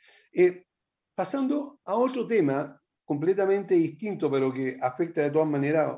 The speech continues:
o, o, o hay cambio en la nueva, en la nueva ley de copropiedad. ¿Cuáles van a ser los quórum, te pregunto primero, Tulio, eh, de las asambleas? Eh,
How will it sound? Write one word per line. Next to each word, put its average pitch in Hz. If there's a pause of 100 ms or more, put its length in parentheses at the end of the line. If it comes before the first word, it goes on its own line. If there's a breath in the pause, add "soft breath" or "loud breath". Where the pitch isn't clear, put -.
o, 113
o, 113
o 135
hay 147
cambio 170
en 139
la 131
nueva, 135 (120)
en 131
la 127
nueva 131
ley 135
de 135
copropiedad. 113 (640 soft breath)
¿Cuáles 254
van 240
a -
ser 214
los 196
quórum, 139
te 131
pregunto 143
primero, 143
Tulio, 160 (280)
eh, 135
de 156
las 147
asambleas? 123 (480)
Eh, 139